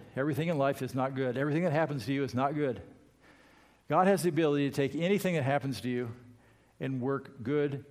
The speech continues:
out of it for you. And we see that, uh, happening in the story of Moses.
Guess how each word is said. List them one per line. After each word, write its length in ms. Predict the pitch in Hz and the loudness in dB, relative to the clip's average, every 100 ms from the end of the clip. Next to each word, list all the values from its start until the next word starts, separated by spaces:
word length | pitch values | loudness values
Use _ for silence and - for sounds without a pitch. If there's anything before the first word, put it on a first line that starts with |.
| - - | -8 -2
out 240 | 135 131 | 0 0
of 160 | 127 123 | 0 -2
it 260 | 120 - - - _ - | -4 -10 -20 -20 _ -8
for 100 | 127 | -2
you. 320 | 131 131 98 - - - _ _ _ _ _ _ _ _ _ _ _ _ _ _ _ _ _ _ _ _ - | 0 0 -2 -10 -20 -20 _ _ _ _ _ _ _ _ _ _ _ _ _ _ _ _ _ _ _ _ -6
And 200 | 143 143 | -2 0
we 100 | 131 | -2
see 260 | 123 - 147 | -2 -2 0
that, 360 | 135 127 123 - - - - | 0 0 -2 -8 -20 -14 -6
uh, 160 | 127 | -4
happening 640 | 117 131 131 135 131 120 143 | -2 -2 -2 -2 -2 -2 -4
in 160 | 135 | -4
the 80 | 117 | -4
story 520 | - 143 123 123 123 - - - | -4 -4 -2 -2 -4 -6 -16 -8
of 360 | 120 120 110 - - | -4 -4 -6 -12 -8
Moses. 540 | 135 135 - 104 - | -4 -4 -4 -8 -12